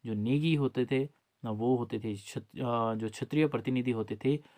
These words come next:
उनको नेगी कहा जाता था। गोलदार सुरक्षा अधिकारी राजधानी,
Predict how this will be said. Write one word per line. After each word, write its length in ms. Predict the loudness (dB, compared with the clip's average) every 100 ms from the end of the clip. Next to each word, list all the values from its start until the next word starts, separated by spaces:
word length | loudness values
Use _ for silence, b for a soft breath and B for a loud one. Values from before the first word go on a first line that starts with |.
| b -10
उनको 380 | -6 -6 -6 -6
नेगी 320 | -4 -4 -4
कहा 220 | -6 -6
जाता 260 | -6 -8 -14
था। 220 | -16 -18 _ _ _ -8
गोलदार 640 | 4 6 8 8 8 6 -2
सुरक्षा 480 | -6 -4 -2 0
अधिकारी 520 | -2 0 0 0 -4 -4
राजधानी, 640 | -4 -4 -4 -2 -2 -2